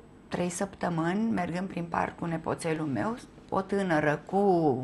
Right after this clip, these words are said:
un băiețel aproape de vârsta nepotului meu, să mă oprească și să-mi spună: "Doamna Handrea, eu sunt Doina."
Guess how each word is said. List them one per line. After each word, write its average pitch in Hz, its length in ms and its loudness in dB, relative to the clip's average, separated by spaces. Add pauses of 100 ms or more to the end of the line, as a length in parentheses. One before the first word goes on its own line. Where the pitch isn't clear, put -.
un 156 100 -2
băiețel 143 1000 0
aproape 151 420 0
de 120 200 -2
vârsta - 320 2
nepotului 110 640 -2
meu, 214 200 0 (1160)
să - 160 -2
mă 226 120 6
oprească 185 520 0
și 190 200 -6
să-mi 185 240 -8
spună: 175 560 -6
"Doamna 208 340 -6 (120)
Handrea, 190 320 -2
eu 202 120 -4
sunt 202 380 -6
Doina." 156 720 -2